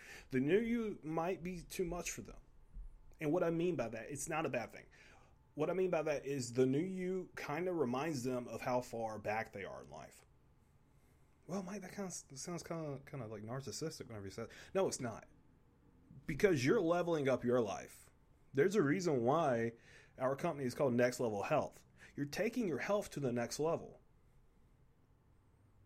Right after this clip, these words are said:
Like, i-, if, if you want to keep your health the same, dope, awesome. Just understand you might lose five pounds, but you'll never get to the fifty that you want to get.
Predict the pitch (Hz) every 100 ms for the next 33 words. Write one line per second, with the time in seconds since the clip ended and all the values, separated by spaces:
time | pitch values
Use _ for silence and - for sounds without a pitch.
0 | - - - 139 127 - 156 - 143 -
1 | - 143 143 165 208 220 202 - 208 185
2 | 160 - - - - 220 143 165 185 -
3 | 120 - 208 175 117 117 - 120 104 160
4 | 143 - - - 123 170 165 104 92 -
5 | _ _ - _ _ - _ _ _ -
6 | 170 175 185 165 139 - 165 170 139 143
7 | 160 135 165 151 147 143 143 135 - 165
8 | 151 117 120 127 185 123 151 151 107 131
9 | 127 104 - 151 143 101 98 107 104 120
10 | - 107 113 104